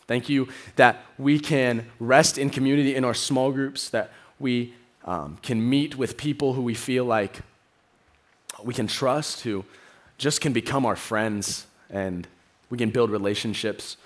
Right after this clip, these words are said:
with. I pray that as these students go, they would trust you and trust that the people you have placed in their small group are the people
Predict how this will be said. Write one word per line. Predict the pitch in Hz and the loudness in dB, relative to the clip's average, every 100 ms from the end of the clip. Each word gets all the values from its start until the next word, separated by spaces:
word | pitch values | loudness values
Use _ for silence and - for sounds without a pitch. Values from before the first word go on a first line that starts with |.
| - _ - | -20 _ -2
with. | 104 98 90 - - _ _ _ _ _ _ _ _ _ _ _ _ _ _ - | 0 2 -2 -12 -18 _ _ _ _ _ _ _ _ _ _ _ _ _ _ -2
I | 117 | 0
pray | 131 143 143 - - | 4 4 2 -4 2
that | 135 120 107 - - - | 6 6 6 -2 -20 2
as | 123 139 143 | 8 8 8
these | 147 | 0
students | - 156 139 117 | 0 0 0 -2
go, | 131 127 | 0 2
they | 123 | 2
would | 123 117 | 2 -2
trust | - 143 131 - - - - | -2 2 2 2 -8 -14 -10
you | 117 123 123 131 | -4 -2 0 -2
and | 110 110 147 | -2 -4 -8
trust | - 139 127 - - - - | -2 0 0 -2 -12 -6 -2
that | 113 | 0
the | 110 | -2
people | 135 135 131 120 120 - _ _ _ - | -6 -4 -2 -4 -6 -20 _ _ _ -2
you | 120 | -2
have | 117 | 0
placed | 131 123 - | 0 0 0
in | 113 | -2
their | 107 | -2
small | - 110 120 | -2 -2 -2
group | 120 123 120 - _ _ _ _ _ _ _ _ _ _ _ - | -2 -4 -6 -14 _ _ _ _ _ _ _ _ _ _ _ 0
are | 127 135 | 2 2
the | 123 | 0
people | 127 123 123 110 | -2 -2 0 0